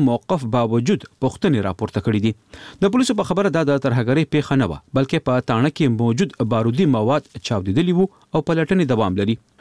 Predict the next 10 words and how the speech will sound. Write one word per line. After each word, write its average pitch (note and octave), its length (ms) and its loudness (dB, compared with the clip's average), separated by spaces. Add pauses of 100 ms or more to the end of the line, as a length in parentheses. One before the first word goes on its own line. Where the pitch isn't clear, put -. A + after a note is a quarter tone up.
(160)
خو A3 160 2
ځایي B3 240 0
اوسیدونکي G3 480 0 (260)
حکومتي D#3 500 0 (140)
دریځ B2 400 0
منلو C3 380 2
ته - 160 -8
تیار A2+ 300 0
نه F#2+ 80 -2
دي. A2 120 -4